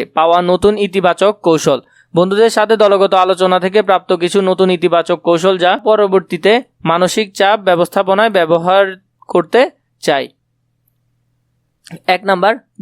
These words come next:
ধ্যান ও শ্বাস প্রশ্বাসের অনুশীলন, দুই নাম্বার সময় ব্যবস্থাপনা, তিন নাম্বার সৃজনশীলতা চর্চা, চার নাম্বার প্রাকৃতিক পরিবেশ সময় কাটানো,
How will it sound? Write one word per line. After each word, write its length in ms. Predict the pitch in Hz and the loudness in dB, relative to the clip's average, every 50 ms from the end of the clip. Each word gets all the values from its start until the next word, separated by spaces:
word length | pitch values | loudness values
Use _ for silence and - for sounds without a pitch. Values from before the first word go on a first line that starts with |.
| 160 151 | -8 -2
ধ্যান 280 | 156 175 180 196 214 220 214 - | 0 0 0 0 0 -2 -2 -2
ও 120 | - 190 214 233 - _ _ _ - - | 0 2 2 2 0 _ _ _ -8 -4
শ্বাস 200 | - 180 190 - | -4 -2 -2 -2
প্রশ্বাসের 500 | - - 202 190 - - 208 - - 226 208 | -2 -2 -2 0 0 -2 -2 0 2 2 2
অনুশীলন, 480 | 202 185 185 175 - 180 175 202 226 247 220 185 | 2 2 0 -2 -2 0 0 0 0 -2 -2 -2
দুই 100 | 180 180 | 0 0
নাম্বার 280 | 175 175 170 170 180 | 0 0 0 0 0
সময় 320 | 180 - - 185 185 202 202 190 | 0 -2 -2 -2 0 2 2 2
ব্যবস্থাপনা, 460 | 170 165 160 - 165 156 165 170 196 214 | 0 0 0 -2 -2 -2 0 0 0 -2
তিন 160 | - 185 175 170 | -2 -4 -4 -2
নাম্বার 240 | 170 170 165 175 | -2 0 0 -2
সৃজনশীলতা 680 | 175 - - 175 165 180 175 - 190 175 175 160 165 160 | -2 -4 -6 -4 -4 -4 -2 -2 -2 -2 0 0 -2 0
চর্চা, 360 | - 160 156 165 - 185 190 220 - _ _ _ _ _ _ _ | 0 -2 -2 -2 0 -2 -2 -2 -4 _ _ _ _ _ _ _
চার 160 | - 190 190 190 175 | -2 -2 -2 0 -2
নাম্বার 280 | 170 165 170 185 208 247 - _ _ _ _ _ _ _ _ _ _ _ _ _ _ _ _ _ _ _ _ _ _ _ _ _ _ - | -2 0 0 0 -2 -2 -4 _ _ _ _ _ _ _ _ _ _ _ _ _ _ _ _ _ _ _ _ _ _ _ _ _ _ -2
প্রাকৃতিক 580 | 196 190 190 - - 196 196 185 - 196 220 240 220 - 202 | -2 -2 -2 -2 -2 -2 -2 0 0 -2 -2 -2 -2 0 2
পরিবেশ 380 | 190 180 185 180 196 214 226 214 - - - | 2 2 2 4 2 2 2 0 -4 -4 -2
সময় 320 | - 190 180 180 185 196 208 | -2 0 0 0 0 0 0
কাটানো, 420 | 190 185 170 - 160 151 156 185 | 0 -2 -2 -2 -2 0 0 0